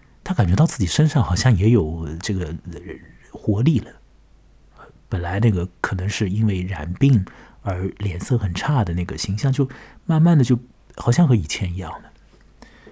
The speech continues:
好，后来呢，他竟然就真的这个病情就没有了。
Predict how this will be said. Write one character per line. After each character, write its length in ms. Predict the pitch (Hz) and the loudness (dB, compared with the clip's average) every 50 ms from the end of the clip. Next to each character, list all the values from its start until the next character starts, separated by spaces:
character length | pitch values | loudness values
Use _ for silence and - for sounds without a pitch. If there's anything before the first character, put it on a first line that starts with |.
| - _ _ _ _ _ _ _ _ _ _ _ - - - _ | -20 _ _ _ _ _ _ _ _ _ _ _ -20 -20 -20 _
好， 240 | - - - - 262 254 247 233 - _ _ _ _ _ _ _ _ _ _ | -16 -14 -14 -14 -14 -16 -18 -18 -20 _ _ _ _ _ _ _ _ _ _
后 200 | - - 240 226 | 0 4 6 6
来 160 | 190 170 175 | 8 8 6
呢， 260 | 160 160 160 160 160 151 - | 6 6 6 6 4 2 0
他 200 | - - - 170 - - - _ _ _ _ | -4 -6 -6 -8 -10 -14 -20 _ _ _ _
竟 140 | - - 220 | 2 4 6
然 140 | 196 185 180 | 6 6 6
就 120 | 180 202 | 4 2
真 260 | 185 - - 220 226 220 | 0 2 4 6 6 6
的 80 | 165 | 6
这 160 | 131 - 139 | 4 4 4
个 220 | 123 117 110 104 - - - _ _ _ _ _ _ _ | 4 4 4 2 2 -2 -10 _ _ _ _ _ _ _
病 180 | - 190 165 120 | 4 4 4 4
情 160 | - - 104 | 4 2 2
就 140 | 101 127 120 | 4 4 4
没 200 | 98 82 90 104 | 4 4 4 2
有 140 | 135 - | 2 0
了。 220 | - - - - | -2 -8 -14 -18